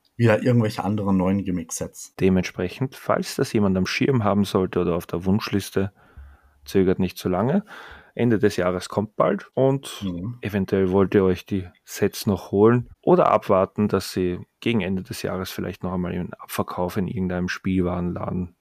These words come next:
Speaker 2: Handel kommen, so irgendwie. Aber zehn Euro U V P,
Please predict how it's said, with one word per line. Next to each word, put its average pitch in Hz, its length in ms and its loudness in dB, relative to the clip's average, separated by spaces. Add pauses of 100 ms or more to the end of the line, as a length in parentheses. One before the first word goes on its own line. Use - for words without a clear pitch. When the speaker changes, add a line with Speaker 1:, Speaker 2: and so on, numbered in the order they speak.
(120)
Speaker 2:
Handel 92 560 -4 (240)
kommen, 92 560 -4
so - 220 -8
irgendwie. 95 460 -4
Aber 101 420 0
zehn 131 280 4
Euro 107 320 4
U 101 140 0
V 98 160 2
P, 131 420 2